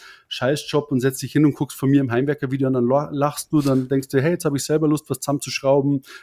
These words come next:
Es muss nicht perfekt werden, aber ich habe was gemacht. Und das war halt so meine Marke, die ich dann etabliert habe. Und dann kommen halt natürlich irgendwelche Sprüche dazu, wie jetzt hier ein Flatsch, das kann man dann irgendwie wieder merchen und so weiter. Also es ist halt,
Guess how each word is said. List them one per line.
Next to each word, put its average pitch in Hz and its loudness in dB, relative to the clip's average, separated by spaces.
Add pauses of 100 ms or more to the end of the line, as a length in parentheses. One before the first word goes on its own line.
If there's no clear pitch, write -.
Es 143 -4
muss 190 4
nicht 180 2
perfekt - -2
werden, 143 0
aber 127 0
ich 120 -4
habe 151 -6
was 135 -8
gemacht. 135 -4 (360)
Und 123 -8
das 135 -6
war 139 0
halt 123 -2
so - -8
meine 117 0
Marke, 110 -6
die 110 -12
ich - -14
dann - -10
etabliert 113 -8
habe. 110 -2
Und 113 -6
dann 120 0
kommen 143 -2
halt 135 0
natürlich 135 -2
irgendwelche 139 0
Sprüche 135 -4
dazu, 127 -2 (300)
wie 139 -2
jetzt 131 -4
hier 135 4
ein 123 4
Flatsch, 127 -2
das 127 -4
kann 131 0
man 131 2
dann 135 2
irgendwie 131 0
wieder 131 2
merchen 127 2
und 127 -2
so 123 -4
weiter. 123 -4
Also 127 -4 (520)
es - -4
ist 160 -2
halt, 143 4